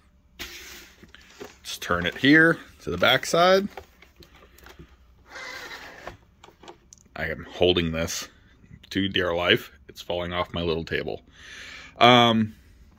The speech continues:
so the, work my hand here. Uh, license plate, uh, that comes from, um, R C Plate Shop.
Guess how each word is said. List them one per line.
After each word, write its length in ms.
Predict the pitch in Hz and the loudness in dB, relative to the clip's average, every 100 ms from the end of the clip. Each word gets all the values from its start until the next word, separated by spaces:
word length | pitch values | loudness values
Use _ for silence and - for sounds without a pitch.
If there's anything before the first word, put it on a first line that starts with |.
| - - - - - - - - | -20 -20 -20 -20 -20 -20 -20 -20
so 540 | - - 113 107 104 95 | -16 2 4 6 4 0
the, 440 | 107 113 104 101 92 - - - _ _ _ _ _ _ - - - | -2 2 4 2 0 -10 -20 -20 _ _ _ _ _ _ -20 -20 -14
work 200 | - - | -12 -10
my 80 | |
hand 220 | 85 80 80 | -8 -8 -6
here. 200 | - - - - - - - | -8 -8 -16 -18 -20 -20 0
Uh, 140 | 92 | 2
license 360 | 90 139 175 196 | 6 6 4 0
plate, 280 | 214 220 - _ _ | 4 2 2 _ _
uh, 320 | 107 101 95 | 0 2 2
that 180 | 92 104 | 4 2
comes 280 | - 117 107 | 4 2 2
from, 440 | - 110 98 92 92 | 2 4 6 2 0
um, 340 | 98 90 87 82 | 0 2 0 2
R 120 | 104 | 0
C 120 | - | 2
Plate 240 | 110 131 143 | 2 2 4
Shop. 340 | 190 208 - | 0 0 -8